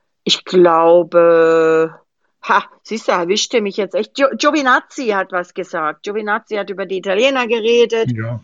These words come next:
Speaker 1: und Sainz über die Spanier. Aber, ähm, ich überleg jetzt grad, sonst,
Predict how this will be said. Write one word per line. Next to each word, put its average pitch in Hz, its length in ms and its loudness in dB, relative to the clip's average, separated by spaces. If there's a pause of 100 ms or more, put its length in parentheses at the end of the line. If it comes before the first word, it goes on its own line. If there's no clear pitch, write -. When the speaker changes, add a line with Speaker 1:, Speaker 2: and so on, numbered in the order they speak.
(120)
Speaker 1:
und 196 280 0
Sainz 202 420 0
über 196 200 2
die 202 140 -4
Spanier. 233 960 -2 (500)
Aber, 190 880 2 (180)
ähm, 185 560 -4 (1080)
ich - 140 -16
überleg 190 420 -10
jetzt - 220 -8
grad, 240 300 -2 (220)
sonst, 208 540 0